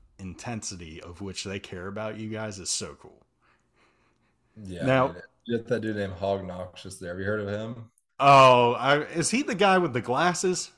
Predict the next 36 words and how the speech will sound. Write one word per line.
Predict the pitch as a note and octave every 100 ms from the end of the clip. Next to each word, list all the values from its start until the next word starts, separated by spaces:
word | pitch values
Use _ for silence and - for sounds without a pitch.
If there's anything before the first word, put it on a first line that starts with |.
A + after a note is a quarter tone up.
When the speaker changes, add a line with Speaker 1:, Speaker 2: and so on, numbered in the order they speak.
| _
Speaker 1:
Does | - C3+
he? | F3 F#3 _
Or | C3 C#3+ C3+ C3 - -
Speaker 2:
He, | D3
he |
sits | - D3 C3+
behind | - B2 A#2+ A#2+ A#2+
the | A2+ G2+ F#2+ E2+ - _ _ _
other | A#2 A2
team's | G2+ - G#2
dugout. | F#2 G2 A#2+ C#3+
Speaker 1:
Oh, | A2+ F#2+ - _
yes. | C3 G#2+ G2 F2+ - - - _
Speaker 2:
Yeah. | -
Speaker 1:
Yeah, | B2+ A#2 G#2
yeah. | G#2 A2 G2
I've | G#2+ C#3 D3+
heard | E3+ D#3
a |
Speaker 2:
Just | C#3+
Speaker 1:
lot | B2+ B2+ B2+ B2+
of | C3
reviews. | C3 B2 G#2+ A2 G#2+ G#2 - - -
He | - C#3+
gets | F3 F3+ F3
under | E3+ D3+
skin, | - - C#3+ C#2 - _
which, | A2+ A#2 - - _ _ -
Speaker 2:
Yeah. | E2
Speaker 1:
hey, | E2 - F#2 _ _ _ _ -
that's, | - G2+ - -
that's | F#2 G2+ -
the | G#2+
point, | - B2+ G#2+ -
you | F2+
know? | F#2+